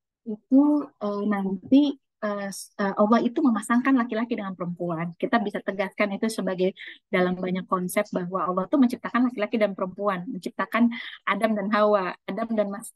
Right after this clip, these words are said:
eh, dan, eh, Inul gitu ya. <laughs> Kan Adam, Adam dan Asep gitu ya, <laughs> gitu. Jadi ya tidak ada tengah-tengah di antaranya gitu ya. Dan dengan izin Allah, mereka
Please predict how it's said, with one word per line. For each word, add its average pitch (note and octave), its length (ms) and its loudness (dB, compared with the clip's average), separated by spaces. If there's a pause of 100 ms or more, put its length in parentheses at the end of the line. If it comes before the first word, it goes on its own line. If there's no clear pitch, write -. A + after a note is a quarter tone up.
eh, G3+ 100 4
dan, F#3+ 180 2 (300)
eh, G3 260 -4 (140)
Inul A#3+ 320 6
gitu F#3 200 0 (120)
ya. - 0 -
<laughs> D4+ 360 0 (300)
Kan B3 220 0 (720)
Adam, G#3 400 0
Adam G#3 320 0
dan G#3 80 0
Asep B3+ 480 2
gitu C4 240 2 (100)
ya, C#4 220 2
<laughs> C#4 80 4
gitu. - 180 -2 (460)
Jadi A3+ 240 0
ya - 80 -2
tidak G#3+ 240 -2
ada B3+ 100 0 (160)
tengah-tengah A3+ 460 -4
di G#3+ 80 -4
antaranya F#3 640 -8 (100)
gitu F3 260 -10
ya. F3 160 -8 (540)
Dan F#3+ 480 -2
dengan F#3 240 -2
izin G3 260 0
Allah, F3+ 460 2 (420)
mereka F#3+ 400 -4